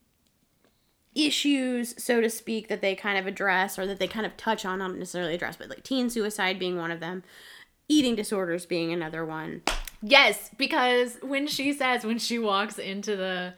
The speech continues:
Speaker 2: stall and she was like, "The things I do for friends," is that what she
Speaker 1: Mm-hmm.
Speaker 2: said? Something
Speaker 1: Yeah.
Speaker 2: like that. All I could think was, yeah, who among us hasn't tried to, uh, get
Speaker 1: Help
Speaker 2: our
Speaker 1: their friend
Speaker 2: friends
Speaker 1: throw up.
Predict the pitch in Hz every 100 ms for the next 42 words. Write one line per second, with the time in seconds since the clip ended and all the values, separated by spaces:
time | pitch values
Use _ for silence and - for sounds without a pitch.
0 | - - - - - 175 185 214 180 175
1 | 180 170 143 160 - 185 190 190 190 175
2 | 180 180 - 160 175 175 160 226 226 233
3 | 240 185 233 208 208 - - - - -
4 | 427 - 302 285 285 262 247 226 214 233
5 | 233 226 226 220 - - 269 240 196 185
6 | 185 - 175 170 170 - 180 185 285 -
7 | 247 208 226 - - - - - 247 202
8 | 247 254 226 254 254 240 233 233